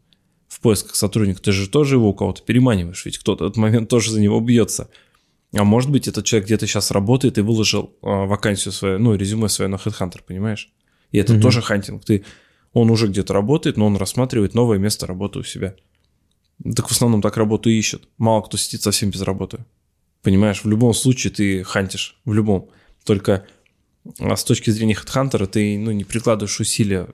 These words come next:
Speaker 1: в поиск, в ресерч так называемый, да? Ты не ищешь, ты просто выкинул объявление, а мось кто-нибудь и клюнет.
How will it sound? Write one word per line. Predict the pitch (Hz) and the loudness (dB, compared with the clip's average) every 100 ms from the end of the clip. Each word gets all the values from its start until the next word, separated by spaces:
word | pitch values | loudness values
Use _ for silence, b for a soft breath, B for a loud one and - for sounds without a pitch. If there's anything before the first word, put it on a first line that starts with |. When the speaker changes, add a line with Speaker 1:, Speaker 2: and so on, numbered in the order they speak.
| - | -20
Speaker 1:
в | - - _ | -20 -20 _
поиск, | - 110 - - - _ _ _ _ _ - | 2 2 0 -8 -14 _ _ _ _ _ -4
в | 101 | 0
ресерч | 98 - 107 - - | 0 0 -2 -4 -12
так | - | -10
называемый, | 95 98 98 - - | -10 -6 -8 -10 -14
да? | 117 127 _ _ _ | -14 -14 _ _ _
Ты | - 104 | 2 4
не | 107 113 | 6 4
ищешь, | - - - | 2 -4 -8
ты | - 92 | -8 -4
просто | 110 110 - | -2 -2 0
выкинул | 107 131 143 107 | -2 2 2 2
объявление, | 98 98 98 90 90 | 0 -2 -2 -2 -2
а | |
мось | 101 117 - | 0 0 0
кто-нибудь | - 113 98 - | -2 0 -2 -4
и | 110 | -10
клюнет. | 107 110 92 101 | -4 -2 -2 -4